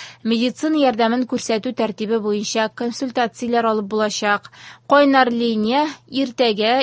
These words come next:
иртәнге сәгать уннан уникегә кадәр сигез сигез йөз, өч йөз илле, кырык дүрт, җитмеш ике телефоны буенча эшләячәк. Шулай ук мөрәҗәгатьләр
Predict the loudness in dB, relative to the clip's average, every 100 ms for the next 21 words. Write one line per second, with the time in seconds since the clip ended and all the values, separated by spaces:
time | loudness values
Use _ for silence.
0 | -2 -4 -4 -4 -4 -2 -2 -2 -2 -2
1 | 0 0 0 -2 -2 -2 -2 0 0 0
2 | -2 -2 -2 -4 _ -12 -2 2 2 0
3 | -6 -8 -2 0 0 0 -2 -2 -4 -4
4 | -2 -2 0 -2 2 2 2 0 0 -2
5 | -2 0 0 -2 -4 -2 -2 -2 -2 -2
6 | -2 -2 -2 -2 -4 -2 -4 -2 -4 -4
7 | -2 -2 -2 -2 -4 -8 -8 -2 0 2
8 | 0 0 -2 -2 -2 -4 0 0 0